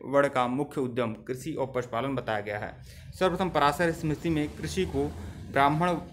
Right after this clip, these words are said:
वर्ण की विव-, अ, वृत्ति निरूपित किया गया। वृत्ति मतलब आजीविका निर्मित, निरूपित किया गया है। सर्वप्रथम जाबुल, जाबालो उपनिषद में चारों आश्रमों का वर्णन है। देखिए,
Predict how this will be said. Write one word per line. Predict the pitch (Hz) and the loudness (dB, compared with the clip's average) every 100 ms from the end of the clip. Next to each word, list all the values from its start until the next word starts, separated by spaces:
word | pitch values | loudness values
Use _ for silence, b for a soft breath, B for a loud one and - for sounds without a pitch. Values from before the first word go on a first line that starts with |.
| - | -6
वर्ण | 139 156 | 2 4
की | 160 143 135 - | 4 0 -4 -6
विव-, | 135 147 143 - - | -2 -2 -2 -10 -2
अ, | |
वृत्ति | 139 135 135 147 - 170 120 - | 0 2 0 -4 0 0 0 -2
निरूपित | 139 139 147 - | -4 -4 -4 -6
किया | 131 123 | 2 4
गया। | 120 117 | 4 2
वृत्ति | 120 120 | 0 -6
मतलब | 147 147 143 | -4 -2 2
आजीविका | 120 117 113 123 | 2 2 0 0
निर्मित, | 117 120 117 117 113 110 127 | 0 -2 -6 -10 -10 -6 -4
निरूपित | 131 127 131 120 | -2 -2 -4 -4
किया | 123 113 | -2 0
गया | 110 | 0
है। | 101 | -2
सर्वप्रथम | 104 147 160 | -4 -2 -2
जाबुल, | 143 131 143 160 156 | 4 4 6 0 2
जाबालो | 139 127 135 160 | 4 6 6 4
उपनिषद | 156 135 135 | 0 -4 -2
में | 131 | -2
चारों | 135 123 135 123 | -2 0 2 0
आश्रमों | 123 131 | -2 -4
का | 123 | -2
वर्णन | 113 110 110 | -2 -2 -4
है। | 101 B B B | -8 B B B
देखिए, | 170 175 170 | 2 2 2